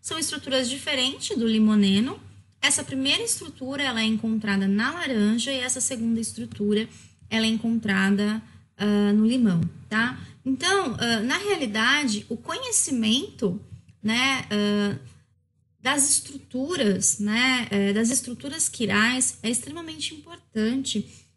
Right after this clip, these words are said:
principalmente quando nós falamos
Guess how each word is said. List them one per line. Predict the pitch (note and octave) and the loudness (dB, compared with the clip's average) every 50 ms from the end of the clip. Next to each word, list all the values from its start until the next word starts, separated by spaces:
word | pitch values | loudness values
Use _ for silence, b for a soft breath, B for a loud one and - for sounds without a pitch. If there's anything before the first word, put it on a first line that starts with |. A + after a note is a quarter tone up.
| B _ _ - | B _ _ -6
principalmente | - D4+ E4 F4 - - - E4 - - E4+ E4+ D#4+ D4 C4 A3+ A3 A3 A#3 A#3+ A#3 - - D4 D4 - - _ _ _ - | -6 -6 -4 -4 -4 -4 -4 -6 -8 -10 -10 -6 -2 0 2 4 4 4 2 2 -2 -6 -8 -8 -12 -18 -20 _ _ _ -6
quando | C4+ C#4 C#4 C#4 C#4 | -4 -2 -2 -2 -4
nós | C4+ B3 B3 C4 - | -4 -4 -2 -2 -2
falamos | - - C4 A#3+ A3 G#3 G#3 G#3 A3 B3 - - - - - | -4 -4 -4 -2 0 2 2 2 2 0 -2 -4 -6 -10 -16